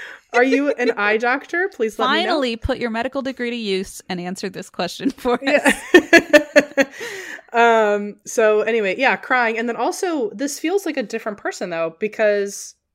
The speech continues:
Speaker 1: you're, cr-, yeah, maybe they have eyeballs. Also, the face isn't glowing. I don't hear anything about a glowing face. Also, where did this light source come from?
Speaker 2: Yeah,
Speaker 1: The
Speaker 2: yeah, yeah. It's a little different M O here.
Speaker 1: Maybe she's a, she's like, "Okay, finally people are seeing me. I really have to try out all my acts."
Speaker 2: Yeah,
Speaker 1: So
Speaker 2: yeah, yeah. She's been practicing.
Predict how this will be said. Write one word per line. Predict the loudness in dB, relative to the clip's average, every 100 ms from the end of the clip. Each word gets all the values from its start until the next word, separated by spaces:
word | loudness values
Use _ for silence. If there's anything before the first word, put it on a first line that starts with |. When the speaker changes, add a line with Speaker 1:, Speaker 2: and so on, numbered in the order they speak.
| _
Speaker 1:
you're, | -4 0 0
cr-, | -4 -18 -14 -10 -2
yeah, | 0 0
maybe | 0 -4 -2
they | -2
have | -2 -4
eyeballs. | -4 -4 -4 -4
Also, | -6 -8 -8
the | -12
face | -6 -6 -6
isn't | -8 -10 -6
glowing. | -6 -4 -6 -6
I |
don't | -6 -6
hear | -6
anything | -6 -6
about | -8 -8
a |
glowing | -6 -6 -8
face. | -8 -8 -8 -8 -6
Also, | -4 -2
where | -2 -2
did | -2
this | -6
light | -4 -4 -4 -6
source | -8 -8 -8
come | -12 -12 -10
from? | -6
Speaker 2:
Yeah, | -2 0 0 -2
Speaker 1:
The |
Speaker 2:
yeah, | -4
yeah. | -4 -6 -6
It's | -8
a | -8
little | -8
different | -8 -12 -10 -10 -10 -10
M | -10
O | -10 -10
here. | -10 -12 -14 _ _
Speaker 1:
Maybe | -6 -4 -4
she's | -8 -8 -6
a, | -8 -10
she's | -12 -8 -6 -4
like, | -4 -4
"Okay, | -6 -6
finally | -2 -2 -2 -4
people | -4 -4
are | -6
seeing | -6 -8
me. | -6
I | -6
really | -4 -6
have | -6
to |
try | -6 -4
out | -4
all | -6
my | -6 -6
acts." | -6 -10 -14 -16 -16 -10
Speaker 2:
Yeah, | -2 0
Speaker 1:
So | 0
Speaker 2:
yeah, | -2
yeah. | -4 -6
She's | -8 -10
been | -8
practicing. | -6 -8 -10 -16 -14 -14